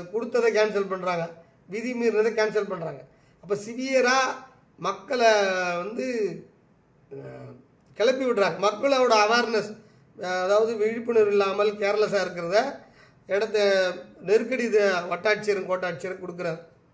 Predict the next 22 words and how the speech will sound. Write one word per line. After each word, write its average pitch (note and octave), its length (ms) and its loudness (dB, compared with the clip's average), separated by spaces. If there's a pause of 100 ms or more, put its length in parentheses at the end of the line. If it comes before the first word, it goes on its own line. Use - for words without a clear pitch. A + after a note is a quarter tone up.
(640)
சமீபத்துல G#3+ 500 2 (340)
திருவள்ளூர் A#3 440 2
மாவட்டத்துல F#3 420 -2
கூட F3+ 160 0 (1800)
ஆர்கே G#3+ 280 2
பேட்டை G3 240 0
பக்கத்துல F3+ 360 -4 (960)
கூட G#3 160 2 (360)
ஒரு F#3+ 160 -2
போராட்டம் G3+ 460 0
நடக்குது. E3 320 -6 (520)
அப்போ, G#3+ 200 -4
"நாங்க G#3+ 280 2
வீடு B3 240 -2
முதல்ல A3+ 320 2
கட்டுங்கப்பா, G#3 500 2
நீங்க G3+ 180 0
வீடு A3 200 -2
கட்டாம G3 340 -2
இருந்தா F#3 200 -2
என்ன F#3 200 -4
அர்த்தம்?" E3+ 400 -4